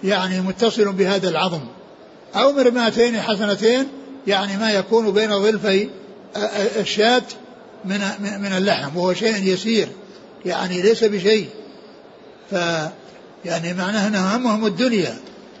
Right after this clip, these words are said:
لو كانوا يعلمون أن المسجد فيه لحم يوزع، ولو كان بهذا المقدار، ولو كان بهذه الآية، لشهد العشاء، لا من أجل الصلاة،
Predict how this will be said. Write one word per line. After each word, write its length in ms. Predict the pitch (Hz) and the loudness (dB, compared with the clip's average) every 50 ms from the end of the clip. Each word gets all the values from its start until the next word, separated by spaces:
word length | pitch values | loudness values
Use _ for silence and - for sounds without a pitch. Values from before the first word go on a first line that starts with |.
| - - | -8 -6
لو 120 | 170 165 | -4 -4
كانوا 300 | 165 180 202 226 226 226 | 0 0 0 2 2 2
يعلمون 540 | 226 220 190 185 202 214 233 269 254 233 190 | 2 2 2 2 0 0 2 2 2 2 0
أن 280 | 175 175 202 208 202 202 | -2 -4 -4 -4 -2 -2
المسجد 440 | 196 196 226 233 208 - - 180 160 147 | -2 0 0 0 0 -2 -8 -10 -8 -6
فيه 280 | 160 214 208 196 185 196 | -4 -2 0 2 2 4
لحم 400 | 220 226 - - 196 185 175 170 160 - | 4 2 0 0 -4 -4 -4 -4 -4 0
يوزع، 480 | 214 202 226 233 220 190 262 277 285 311 339 - - - - - - - - - - - - - - | 2 4 4 4 4 2 2 2 0 -2 -4 -10 -14 -18 -20 -20 -20 -20 -20 -20 -20 -20 -20 -12 -4
ولو 260 | 185 - 254 294 277 | 0 2 4 4 4
كان 300 | - - 247 254 247 233 | 4 4 2 2 2 0
بهذا 360 | 220 214 190 208 233 226 214 208 | 0 0 2 4 4 4 2 0
المقدار، 560 | 202 208 220 214 220 214 214 247 269 285 285 - - - - - - - - - - | 0 -2 -4 -4 0 2 2 2 2 2 0 -4 -12 -16 -18 -20 -20 -20 -18 -6 0
ولو 200 | 269 285 277 240 | 4 4 4 4
كان 260 | - 247 247 233 226 | 4 2 -2 0 0
بهذه 420 | 220 208 214 196 233 240 226 202 214 | 0 0 2 2 4 2 2 2 0
الآية، 400 | 226 240 254 269 277 285 285 - - - - - - - - | 0 2 4 4 4 4 2 0 -6 -14 -18 -20 -16 -8 -2
لشهد 460 | 185 190 185 208 208 190 190 208 202 | 0 0 2 2 4 4 4 4 4
العشاء، 720 | 208 208 196 196 190 170 185 196 190 190 190 190 - - - - - - - - - - | 2 2 2 0 0 0 2 0 2 2 0 -2 -4 -6 -14 -20 -20 -20 -20 -20 -12 -4
لا 240 | 180 190 233 277 277 | 0 0 2 2 2
من 160 | 269 277 269 | 2 2 2
أجل 200 | 247 220 240 226 | 2 2 2 0
الصلاة، 520 | - - 226 240 208 208 214 208 208 208 | 0 0 -2 0 2 4 4 4 2 2